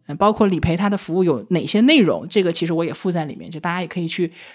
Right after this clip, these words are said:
虽然不是说它不是为每一个渠道服务的，但是大家可以看一下说一个比较好的理赔协助服务，它都会做什么事情。你有一个理赔服务的一个概念。第二呢，你可以用这个标准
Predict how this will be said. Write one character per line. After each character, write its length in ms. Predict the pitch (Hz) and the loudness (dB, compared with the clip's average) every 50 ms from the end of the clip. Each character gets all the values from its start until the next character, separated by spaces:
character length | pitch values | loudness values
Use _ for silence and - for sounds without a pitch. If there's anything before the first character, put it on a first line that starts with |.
| _ - | _ -4
虽 160 | - - 339 | 2 4 4
然 100 | 302 285 | 4 4
不 120 | 240 247 | 2 0
是 80 | 262 247 | 0 0
说 120 | 220 254 | 2 2
它 140 | 240 226 240 | 2 2 2
不 140 | 254 - 226 | 0 0 0
是 80 | - 269 | 0 2
为 120 | 277 262 | 2 4
每 140 | 233 208 - - | 2 2 0 -2
一 100 | 123 151 | -4 -2
个 460 | 190 302 311 269 220 175 147 131 131 | 2 4 6 6 6 6 4 2 -2
渠 180 | 151 - - - | -6 -8 -6 -2
道 160 | 165 156 156 | -2 -2 -2
服 160 | - - - | -2 -6 -10
务 60 | 131 | -8
的， 80 | 147 147 | -6 0
但 120 | 170 226 | 2 2
是 60 | 247 254 | 4 4
大 100 | 269 285 | 4 2
家 160 | 294 294 294 | 2 2 0
可 80 | - | 0
以 60 | 254 208 | 0 0
看 260 | - - 302 311 247 | 0 0 2 2 2
一 60 | 196 | 2
下 160 | 190 202 185 | 2 0 -2
说 220 | 190 - 214 202 - - - - - - | 0 0 0 0 -2 -4 -14 -20 -6 -2
一 100 | - 220 | 2 4
个 120 | 240 320 | 4 4
比 160 | 320 320 302 | 2 0 -2
较 160 | - 226 226 233 | -2 0 0 0
好 260 | 220 - 208 - - | 0 -2 -4 -6 -4
的 140 | 147 170 170 | -4 -6 -4
理 160 | 170 165 143 | -4 -2 0
赔 200 | - - 170 190 | 0 0 2 2
协 220 | 208 - - 151 | 0 2 2 0
助 160 | 165 - 233 | 0 0 -2
服 240 | 220 - - 160 170 | -4 -4 -4 -4 -4
务， 80 | 165 156 | -4 -4
它 160 | - - 214 | -6 -6 -6
都 140 | 214 240 240 | -4 -2 -2
会 120 | - 254 | -2 -4
做 320 | 240 - - 392 381 302 185 | -2 2 4 6 6 6 4
什 160 | - - 139 | 2 0 -6
么 80 | 113 | -6
事 160 | - - - 139 | -6 -6 -6 -6
情。 200 | - - - - _ _ _ _ _ _ _ _ _ _ _ _ _ - | -6 -8 -10 -10 _ _ _ _ _ _ _ _ _ _ _ _ _ -6
你 100 | 226 254 | -2 -2
有 120 | 262 190 | 0 0
一 80 | 170 180 | -2 -2
个 120 | 214 220 | -2 -2
理 240 | 220 220 196 180 160 | -2 0 -2 -2 0
赔 180 | 160 165 196 | 0 0 0
服 240 | 233 - - 202 202 | 0 -2 -4 -4 -4
务 80 | 247 254 | -2 -2
的 80 | 214 | -2
一 60 | 185 190 | 0 0
个 80 | 233 | 0
概 220 | 226 - 320 311 240 | 4 4 4 4 2
念。 240 | 180 - 190 _ _ _ _ _ _ _ _ _ _ _ _ _ - | -2 -4 -10 _ _ _ _ _ _ _ _ _ _ _ _ _ 0
第 80 | - | 2
二 220 | 254 294 294 285 240 | 4 4 4 4 4
呢， 200 | 208 190 170 170 | 2 2 2 0
你 120 | 175 165 | 0 0
可 100 | 165 - | 0 2
以 40 | 247 | 4
用 180 | 240 226 214 214 | 4 4 4 2
这 80 | 254 | 0
个 80 | 240 220 | 0 -2
标 260 | 220 - 247 277 330 | 0 2 4 4 4
准 320 | 330 - 208 123 104 - | 4 4 0 -2 -2 -6